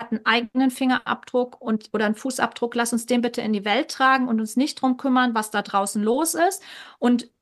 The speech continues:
irgendwas benennen müssen, nur weil da plötzlich ein Mann es wagt, mit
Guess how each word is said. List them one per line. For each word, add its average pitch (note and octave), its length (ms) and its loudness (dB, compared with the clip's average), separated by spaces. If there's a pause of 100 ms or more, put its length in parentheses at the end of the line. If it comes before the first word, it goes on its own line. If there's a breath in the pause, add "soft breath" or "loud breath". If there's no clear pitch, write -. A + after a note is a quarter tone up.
(120)
irgendwas B3+ 480 4
benennen B3 640 8
müssen, B3+ 560 2 (220 soft breath)
nur A#3+ 180 6
weil B3+ 140 6
da B3+ 100 6
plötzlich B3 400 -2
ein A#3+ 100 4
Mann G#3+ 200 4
es B3 260 -2
wagt, A3 320 4
mit A3+ 160 0